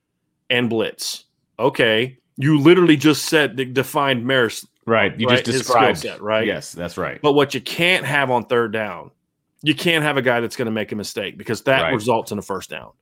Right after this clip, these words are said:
Speaker 2: Yep.
Speaker 1: You know, if, if I take two steps forward and a running back's running a slide route, and that's my guy, and I take two steps forward, which is improper, he's gonna beat me outside. That third and four, it's now first and ten, the ru-, drive's going.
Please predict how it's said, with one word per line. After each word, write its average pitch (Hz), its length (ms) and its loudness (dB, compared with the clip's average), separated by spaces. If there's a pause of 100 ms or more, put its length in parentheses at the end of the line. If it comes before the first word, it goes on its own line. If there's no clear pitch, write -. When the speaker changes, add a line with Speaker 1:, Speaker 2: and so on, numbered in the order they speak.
(220)
Speaker 2:
Yep. 90 240 -6 (220)
Speaker 1:
You 120 100 0
know, 123 120 4
if, 117 260 0
if 127 160 -2
I 147 140 2
take 160 280 -2
two 165 140 -2
steps 143 280 -2
forward 120 640 4 (440)
and 123 120 2
a 117 40 2
running 143 260 0
back's 127 240 0
running 127 180 -2
a 104 60 -6
slide 143 400 0
route, 104 380 -2
and 165 80 -6
that's 131 160 -4
my 127 160 2
guy, 104 500 2 (480)
and 120 140 0
I 135 80 2
take 135 260 0
two 139 140 -2
steps 131 200 0
forward, 143 280 2
which 123 160 0
is 104 140 -8
improper, 131 800 -2 (480)
he's 151 180 -2
gonna 147 120 4
beat 131 200 2
me 120 80 2
outside. 117 640 0
That 127 180 -2
third 127 180 0
and 107 60 -10
four, 127 220 0
it's 104 140 -6
now 117 160 -4
first - 260 -2
and 98 80 -14
ten, 113 220 -6
the 95 80 -8
ru-, 98 160 -8
drive's 98 260 -12
going. 71 260 -16